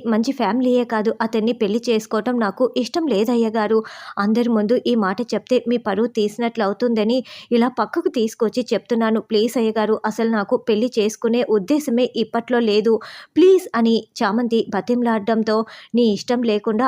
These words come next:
అసలు నీ పెళ్లి చేయనమ్మా, పద అక్కడికే వెళ్ళి చెప్దామని" హర్ష తన నిర్ణయాన్ని చెప్తాడు. "ఏ, ఎందుకు చేసుకోవు? సమయం వచ్చినప్పుడు, ఇంత మంచి సంబంధం వచ్చినప్పుడు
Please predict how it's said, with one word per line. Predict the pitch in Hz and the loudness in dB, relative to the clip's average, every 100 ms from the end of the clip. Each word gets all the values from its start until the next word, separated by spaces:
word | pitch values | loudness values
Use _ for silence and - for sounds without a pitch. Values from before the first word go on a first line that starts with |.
| - | -2
అసలు | 220 254 | -2 -2
నీ | 240 226 | 0 0
పెళ్లి | 196 214 240 | 0 0 0
చేయనమ్మా, | 214 233 262 247 220 220 226 - - - | 0 0 0 0 2 2 0 -6 -10 -2
పద | 294 370 - - | 2 2 0 -6
అక్కడికే | 208 214 262 226 254 | -6 -2 -2 0 0
వెళ్ళి | 202 233 233 | 2 0 -2
చెప్దామని" | 196 202 233 226 220 220 220 | -4 -2 0 2 2 0 0
హర్ష | 220 214 240 214 | -4 -2 -2 -2
తన | - 226 226 | 0 0 2
నిర్ణయాన్ని | 190 214 240 214 226 | 2 0 0 0 -2
చెప్తాడు. | 233 208 220 214 208 - - 262 | -2 -4 -2 0 0 -2 -6 0
"ఏ, | 302 339 - 214 | 2 0 -4 -2
ఎందుకు | 214 277 - | 0 0 0
చేసుకోవు? | 254 - 233 226 233 233 - | -2 0 0 2 2 -2 -10
సమయం | - 247 349 320 | -2 0 0 0
వచ్చినప్పుడు, | 208 - 240 - 262 262 _ 226 | -2 -2 -4 0 0 0 _ -2
ఇంత | 247 240 | -2 0
మంచి | 208 196 254 247 - _ _ _ - | 0 -2 0 -2 -2 _ _ _ -6
సంబంధం | 226 214 247 247 247 | -2 0 2 2 2
వచ్చినప్పుడు | 202 196 247 214 220 | 0 0 -2 0 2